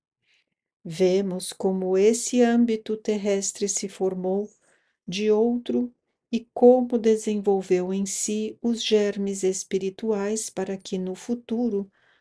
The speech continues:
possa nascer um novo âmbito, de certa forma, uma nova terra. Em minha ciência oculta, foi dito por que se pode denominar como um antigo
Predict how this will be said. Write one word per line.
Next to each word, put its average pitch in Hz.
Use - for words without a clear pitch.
possa 240
nascer 202
um 226
novo 220
âmbito, 165
de 185
certa 175
forma, 190
uma 196
nova 240
terra. 165
Em 180
minha 175
ciência 208
oculta, 202
foi 240
dito 240
por 196
que 214
se 202
pode 180
denominar 190
como 180
um 180
antigo 190